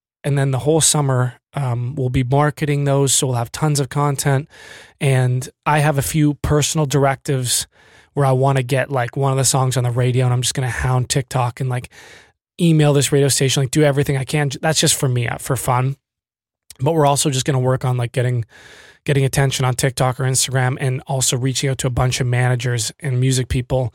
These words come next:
throughout the summer to try to get attention off of all that hard work and that investment. Um, and if it all doesn't,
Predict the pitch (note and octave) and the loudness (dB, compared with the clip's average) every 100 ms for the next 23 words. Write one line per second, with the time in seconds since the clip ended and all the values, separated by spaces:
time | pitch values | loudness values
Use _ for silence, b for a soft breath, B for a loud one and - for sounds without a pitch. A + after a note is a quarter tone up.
0 | B B - - C#3+ C3 C#3 - C#3+ C3 | B B -8 0 2 2 0 0 0 0
1 | C3 - b b _ - - D3 C3+ B2+ | -4 -8 b b _ -6 0 0 0 -2
2 | B2+ B2+ - C#3 - C3+ B2+ A#2+ - - | -2 -2 0 0 -2 -2 -4 -6 -12 -8
3 | D#3 C3 B2+ B2 B2+ C3+ C#3+ C3 B2 C3+ | -4 -2 0 0 0 -2 -2 -2 -2 -4
4 | - B2+ B2+ A#2+ C#3+ D#3 - C3 - B | -4 -6 -4 0 2 2 0 -4 -6 B
5 | B B B B _ C#3 B2+ B2+ D#3 _ | B B B B _ 0 0 -2 -6 _
6 | _ _ F3+ D3+ D3 A#2+ C#3 F#2 - D#3+ | _ _ 0 2 2 2 -2 -4 -6 -6
7 | - C#3+ F#3 G3 G3 D#3+ F3 E3 E3 | -2 2 2 2 0 0 0 2 -2